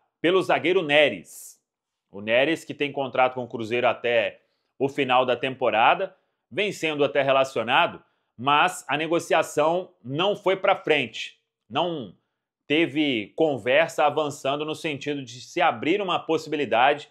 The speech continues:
do Neres ir pro América. E o América acabou indo ao mercado e acertou com o Lucão, ex-São Paulo, já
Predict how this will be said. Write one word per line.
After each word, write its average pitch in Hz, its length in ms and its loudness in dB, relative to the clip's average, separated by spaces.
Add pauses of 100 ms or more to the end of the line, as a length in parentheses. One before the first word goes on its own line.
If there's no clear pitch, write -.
(680)
do 143 180 2
Neres 151 640 2
ir 151 200 -4
pro 175 160 2
América. 180 500 2
E 139 60 2
o 147 80 6
América 131 380 2
acabou 123 340 0
indo 123 140 -4
ao 131 80 2
mercado 143 580 2 (440)
e 127 80 2
acertou 135 560 2
com 143 160 -4
o 147 40 -4
Lucão, 135 520 0
ex-São 120 340 -4
Paulo, 113 440 2
já 107 400 0